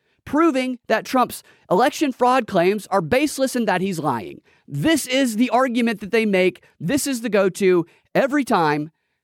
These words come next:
How's that argument gonna hold up in a court of law?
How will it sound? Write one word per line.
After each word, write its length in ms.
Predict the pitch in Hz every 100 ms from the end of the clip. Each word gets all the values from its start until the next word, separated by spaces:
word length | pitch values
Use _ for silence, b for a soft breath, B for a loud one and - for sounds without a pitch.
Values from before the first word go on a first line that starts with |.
| _ _ _ _ _ -
How's 220 | 233 285
that 140 | 277
argument 400 | 233 226 196 202
gonna 160 | 185 170
hold 220 | 160 156
up 140 | 147
in 80 | 147
a 40 | 127
court 240 | 139 120
of 60 | 104
law? 220 | 90